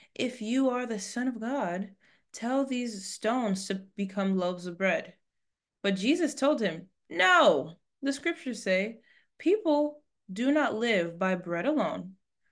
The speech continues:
but by every word that comes from the mouth of God.'" And so this passage of scripture kind of blows my mind, right? Because Jesus,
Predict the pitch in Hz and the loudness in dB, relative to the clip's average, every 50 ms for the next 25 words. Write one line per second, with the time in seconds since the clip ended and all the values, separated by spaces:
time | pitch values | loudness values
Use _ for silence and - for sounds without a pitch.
0 | _ - - 208 190 196 196 185 165 - - - - 269 285 294 311 330 302 269 | _ -4 -2 0 2 2 2 2 2 -2 -4 -4 0 2 2 2 2 2 0 0
1 | 214 190 180 160 160 160 156 165 175 _ _ _ - - 180 180 - - 160 165 | 0 0 0 0 0 -2 -6 -8 -14 _ _ _ -6 -6 -6 -6 -6 -10 -10 -10
2 | 160 - - 175 175 175 160 151 151 - - 170 170 190 202 208 185 190 - _ | -10 -12 -10 -10 -8 -10 -10 -12 -14 -14 -16 -14 -10 -10 -8 -8 -10 -12 -16 _
3 | _ _ _ _ _ _ _ _ _ _ _ _ _ _ _ _ _ _ _ _ | _ _ _ _ _ _ _ _ _ _ _ _ _ _ _ _ _ _ _ _
4 | _ - 226 214 202 226 214 208 208 208 - - - - _ - 233 302 - - | _ -4 -4 0 4 4 4 4 4 -2 -10 -20 -20 -16 _ -2 0 0 0 -2
5 | - - 240 254 262 269 269 262 240 233 233 - 240 240 240 233 220 226 240 220 | -6 -2 2 2 2 2 2 0 -4 -4 -2 -2 -4 -2 -2 -4 -2 0 2 2
6 | 208 202 196 202 196 202 190 180 180 180 180 170 165 165 170 170 170 175 170 190 | 2 2 2 0 0 0 -2 -2 0 -2 -2 0 -2 -2 -2 -2 -4 -4 -4 -4
7 | 175 175 - - - - _ - 220 233 226 226 220 196 - | -6 -6 -6 -14 -20 -14 _ -2 0 0 0 0 -4 -6 -10